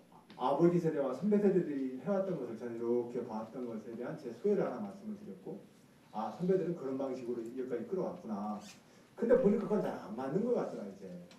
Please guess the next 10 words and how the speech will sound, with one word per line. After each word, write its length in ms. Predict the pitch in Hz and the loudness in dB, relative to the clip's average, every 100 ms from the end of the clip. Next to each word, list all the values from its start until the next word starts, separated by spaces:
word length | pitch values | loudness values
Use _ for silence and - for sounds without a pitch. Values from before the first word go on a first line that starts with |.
| - | -6
내가 300 | 156 175 226 | 4 6 6
보기에도 340 | 208 190 190 - | 6 8 8 6
안 80 | |
맞는 240 | 127 120 117 | 2 -2 -4
것 80 | 110 | -8
같더라. 320 | 98 104 98 95 - - - - - - - - - - - | -10 -12 -14 -16 -20 -20 -20 -20 -20 -20 -20 -20 -20 -18 0
이명박 380 | 160 196 190 190 | 6 6 6 2
대통령으로 840 | 170 165 160 151 147 143 160 156 | -2 0 -2 -2 -4 -4 -2 0
예를 200 | 127 143 | 0 0
들면은 480 | 131 127 127 127 | -2 -2 -4 -6